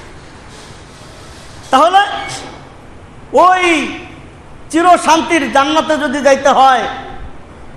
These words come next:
তাহলে আমাদের নির্ভেজাল শিরিক মুক্ত ইমান লাগবে। এখন ইমান কি জিনিস,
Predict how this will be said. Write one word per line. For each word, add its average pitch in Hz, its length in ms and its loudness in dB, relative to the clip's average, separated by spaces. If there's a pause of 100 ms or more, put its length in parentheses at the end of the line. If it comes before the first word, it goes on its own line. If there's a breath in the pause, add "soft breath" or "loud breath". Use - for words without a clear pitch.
(140)
তাহলে 277 260 2
আমাদের 277 500 2
নির্ভেজাল 285 600 0 (760)
শিরিক 403 500 -2
মুক্ত 339 280 -2
ইমান 294 360 2
লাগবে। 214 400 -2 (2000)
এখন 294 460 4 (1400)
ইমান 339 440 2
কি 302 120 0
জিনিস, 277 360 -2